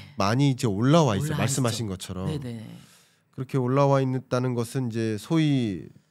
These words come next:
Speaker 1: 어, 매매 가격, 아파트 매매 가격의 선행 지표로서, 어, 매각률이나 이런 지표들을 많이 활용하거든요. 왜냐하면
Speaker 2: 네.
Speaker 1: 경매가 저 선방에 있으니까.
Speaker 2: <laughs> 그렇죠.
Speaker 1: 그래서 이런 현상들이 요즘에 부동산 시장을 좀 평가해주는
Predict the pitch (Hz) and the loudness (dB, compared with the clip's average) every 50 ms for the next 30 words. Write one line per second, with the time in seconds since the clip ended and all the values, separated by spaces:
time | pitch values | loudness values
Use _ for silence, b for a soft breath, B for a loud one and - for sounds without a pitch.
0 | _ - 107 104 104 101 98 98 104 107 107 120 143 147 143 - - 147 139 131 | _ -14 -12 -10 -10 -10 -8 -4 -2 0 2 4 4 2 2 0 2 2 2 2
1 | 123 117 110 90 78 87 98 - 139 139 143 139 113 98 92 107 127 127 - - | 2 0 -2 -4 -4 -6 -6 -4 -4 -2 -2 -2 -2 -2 0 0 -2 -2 -4 -4
2 | - 120 117 117 110 113 113 107 101 113 107 - 143 170 190 196 180 160 147 - | -4 -2 -2 -2 -2 -2 -4 -4 -4 -4 -4 -2 0 2 2 2 2 0 -2 -4
3 | - 117 110 101 95 - - - 90 85 90 - b b b b b b b b | -4 -4 -4 -4 -6 -8 -8 -10 -10 -10 -12 -14 b b b b b b b b
4 | b b b - 87 85 92 95 95 95 117 117 113 107 104 98 107 104 101 98 | b b b -16 -16 -12 -10 -8 -6 -4 -2 -2 -2 -2 -4 -6 -6 -6 -6 -6
5 | 95 95 101 95 92 - - - 113 - 101 98 95 85 85 90 104 104 101 127 | -6 -6 -8 -8 -10 -12 -10 -10 -10 -8 -8 -8 -8 -8 -8 -8 -8 -6 -4 -2
6 | 175 196 185 147 104 - - - - 82 90 98 - - 104 117 120 131 127 113 | 0 0 0 0 -2 -6 -8 -12 -12 -12 -12 -12 -8 -4 -2 -2 -2 -2 -4 -8
7 | 113 117 123 - - 104 117 120 131 120 113 107 101 - _ _ _ _ _ - | -12 -16 -16 -12 -8 -6 -2 -2 0 0 -2 -2 -6 -8 _ _ _ _ _ -8
8 | 107 104 95 - - 160 165 180 170 151 117 95 87 - - - 139 160 156 139 | -6 -6 -6 -4 -4 -2 2 2 2 2 0 -2 -4 -6 -8 -10 -10 -10 -10 -12
9 | - 139 143 135 - - - 113 107 107 110 b b b b b b b b - | -10 -10 -10 -8 -8 -8 -8 -8 -8 -10 -12 b b b b b b b b -8
10 | 120 113 123 120 113 113 107 - - B B B B B B B 117 117 123 123 | -6 -4 -2 -2 -4 -4 -6 -8 -12 B B B B B B B -4 -2 -2 0
11 | 123 120 127 120 117 113 127 113 110 104 110 107 123 131 123 104 85 82 80 73 | 0 0 -2 -2 -2 -4 -4 -4 -4 -6 -6 -6 -4 -4 -4 -6 -8 -10 -12 -12
12 | 95 104 107 110 120 117 117 113 110 107 104 98 - - - 110 107 113 110 101 | -10 -10 -8 -6 -4 -2 0 0 0 -2 -4 -6 -8 -12 -12 -10 -8 -6 -8 -8
13 | - - - 107 104 104 104 - 104 104 - 143 143 139 - 139 127 123 120 120 | -8 -8 -8 -6 -6 -6 -8 -10 -12 -10 -8 -8 -8 -6 -4 -4 -2 -2 -2 -2
14 | 117 117 127 127 117 117 110 101 95 92 110 147 190 | -4 -4 -6 -6 -6 -6 -6 -6 -6 -6 -6 -8 -10